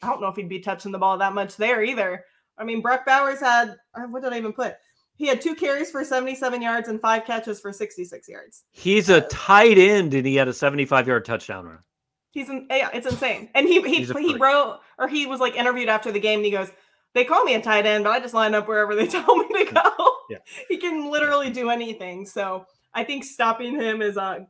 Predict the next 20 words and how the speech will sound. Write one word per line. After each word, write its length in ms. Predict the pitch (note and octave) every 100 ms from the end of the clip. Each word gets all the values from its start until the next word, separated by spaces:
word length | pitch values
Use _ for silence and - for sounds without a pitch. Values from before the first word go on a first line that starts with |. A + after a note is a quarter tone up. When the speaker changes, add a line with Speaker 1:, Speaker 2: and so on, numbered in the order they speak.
| _ -
Speaker 1:
gonna 240 | G#3+ A3
be 100 | G#3+
a 80 | F#3+
feat. 440 | - G#3 A3+ - _ _ _ _ _ _ _ _ _ _ _ _ _ -
Speaker 2:
And 160 | E3 D#3+
Speaker 1:
I, 140 | G#3+ G#3+
I 100 | G3+
Speaker 2:
that 60 | F#3
Speaker 1:
think 120 | A3+
our 60 | G#3
Speaker 2:
Kent 180 | C4+ -
Speaker 1:
defense 180 | A3+
played 240 | - G#3 G3+
decent, 480 | G3 G#3 B3+ B3+ A3
but 240 | F#3+ F3 -
I 100 | F#3
don't 140 | F3
know 80 | F3+
if 100 | F3+
they're 240 | E3+ F3